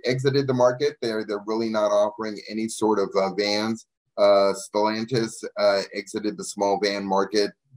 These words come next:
uh, by discontinuing the ProMaster City van. And now there's a discussion about others, um, and none of this is really substantiated. Manufacturers haven't mentioned it, but it's in the news.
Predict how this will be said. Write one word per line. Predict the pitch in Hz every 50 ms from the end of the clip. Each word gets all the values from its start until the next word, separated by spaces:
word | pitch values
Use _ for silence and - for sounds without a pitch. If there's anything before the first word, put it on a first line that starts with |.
| - -
uh, | 101 98 95 92
by | 92 95 92
discontinuing | 90 95 95 - - 107 98 90 - 113 104 101 101 101 101 98 98 98 95
the | 92 92 90 90 90 87 - _ _ _ -
ProMaster | 131 113 110 110 104 104 107 - - 98 98
City | - - - 127 123 135 135 131
van. | 127 127 127 123 127 123 127 127 127 131 131 131 - - - _ _ -
And | 123 123 123 123 123 123 120 120 - _ _ -
now | - 139 151 170 180
there's | 170 160 147 131 131
a | 135 131 - 113 110
discussion | 113 110 - - 120 120 120 - 139 131 131
about | 127 120 123 120 123 123 - - -
others, | 113 131 - 185 165 131 117 - -
um, | 113 107 110 110 107 110 113 110
and | 104 117 117 120
none | 143 165 190
of | 185 175
this | 156 135 127
is | 127 120 117 127
really | 139 147 135 120
substantiated. | 120 - 107 - - - 117 110 120 123 - 151 151 156 143
Manufacturers | 127 113 110 113 110 - 117 113 117 - - 117 113 - -
haven't | 113 113 110 104
mentioned | 110 123 139 143 143 127
it, | 117
but | 120 123 127
it's | 131 131 180
in | 208 190
the | 151
news. | 123 131 151 185 180 151 139 156 - -